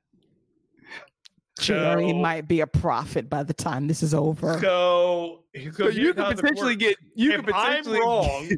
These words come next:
Speaker 3: <laughs>
Speaker 2: one of you are likely right. Now, one of you are likely have two right, and one of you,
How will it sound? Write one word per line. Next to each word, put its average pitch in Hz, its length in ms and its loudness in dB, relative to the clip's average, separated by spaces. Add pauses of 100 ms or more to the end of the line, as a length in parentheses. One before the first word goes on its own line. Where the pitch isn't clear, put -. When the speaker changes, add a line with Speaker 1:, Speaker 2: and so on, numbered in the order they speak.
(140)
Speaker 3:
<laughs> - 200 -2
Speaker 2:
one 208 260 0
of 247 200 -6
you 214 180 0
are 180 120 0
likely 165 520 -2
right. 147 340 -4 (720)
Now, 156 220 -2
one 180 260 -2
of 220 100 -8
you 196 160 0
are 175 100 4
likely 160 560 -2
have 135 260 -6 (140)
two 202 560 -4 (260)
right, 151 360 -2 (100)
and 143 160 -8
one 147 160 -2
of 139 100 -4
you, 131 440 -6